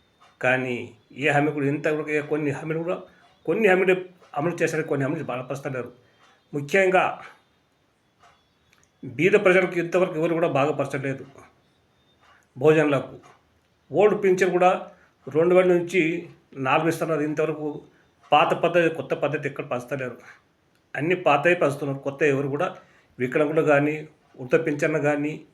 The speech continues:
సాది ముబారక్ కానీ, ఎవరు ఇంత కూడా ఎక్కడో కొత్తవి అమలు అవుతాయి, పాతవి అమలు అవుతున్నాయి. మాట ఇచ్చి వచ్చిన కానీ దాన్ని నెరవేర్చలేరు. మరియు అదే మిత్రులారా, ఎవరైనా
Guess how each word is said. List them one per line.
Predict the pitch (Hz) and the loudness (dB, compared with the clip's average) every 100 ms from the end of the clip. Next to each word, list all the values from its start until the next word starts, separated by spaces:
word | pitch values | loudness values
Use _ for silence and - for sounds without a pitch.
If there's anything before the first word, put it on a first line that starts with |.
| _ _ _ - | _ _ _ -20
సాది | - 147 160 151 | 0 4 4 2
ముబారక్ | 147 156 147 | 2 4 4
కానీ, | 151 151 | 2 2
ఎవరు | 143 147 143 | 0 -2 -2
ఇంత | 139 143 | -2 0
కూడా | 160 190 - _ _ _ 160 | 0 -4 -8 _ _ _ -6
ఎక్కడో | - - 214 - | -6 -4 -2 0
కొత్తవి | 175 - 185 196 226 - | -2 0 2 2 0 -6
అమలు | 139 147 | -2 0
అవుతాయి, | 127 135 127 123 - - | 0 -2 -4 -8 -12 0
పాతవి | 135 139 160 | 0 2 0
అమలు | 139 120 | 2 -2
అవుతున్నాయి. | 117 131 104 - - - _ _ _ _ _ _ _ _ - | -4 -10 -10 -14 -20 -20 _ _ _ _ _ _ _ _ -10
మాట | 120 160 185 | 0 0 2
ఇచ్చి | 185 190 | 2 2
వచ్చిన | 185 185 175 | 2 2 4
కానీ | 180 160 180 - _ _ _ _ 139 | 4 2 -2 -8 _ _ _ _ -2
దాన్ని | 147 151 131 | 0 2 2
నెరవేర్చలేరు. | 135 143 156 131 107 - - _ _ _ _ _ _ _ _ _ _ _ _ _ _ _ _ _ 156 | 0 -2 -2 -4 -6 -10 -20 _ _ _ _ _ _ _ _ _ _ _ _ _ _ _ _ _ 4
మరియు | 175 180 | 6 8
అదే | 160 180 160 | 6 4 2
మిత్రులారా, | 160 175 170 170 165 - - _ _ _ _ _ _ _ _ _ _ _ _ _ _ _ _ _ _ _ _ _ _ _ - | 0 4 6 6 2 0 -14 _ _ _ _ _ _ _ _ _ _ _ _ _ _ _ _ _ _ _ _ _ _ _ -4
ఎవరైనా | 143 175 185 190 180 | 2 6 6 6 4